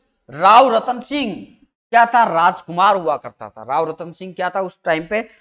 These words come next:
राजकुमार था। क्या था भाई? राजकुमार था।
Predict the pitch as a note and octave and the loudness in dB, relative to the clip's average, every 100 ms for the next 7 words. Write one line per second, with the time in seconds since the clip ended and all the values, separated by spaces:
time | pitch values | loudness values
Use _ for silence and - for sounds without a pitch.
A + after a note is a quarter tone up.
0 | _ B2+ C#3+ D#3+ F3+ - D#3 E3 C#3+ B2+ | _ -6 2 4 2 -2 -6 -4 -4 -6
1 | A#2 C#3+ D3 E3 E3+ A#3 _ _ _ - | -8 -6 -4 -4 -6 -10 _ _ _ -10
2 | B2+ D3 E3+ G#3 A#3+ - _ _ _ _ | 0 2 2 0 -4 -18 _ _ _ _
3 | - E3+ E3 E3 - - | -12 -4 -2 -2 -4 -20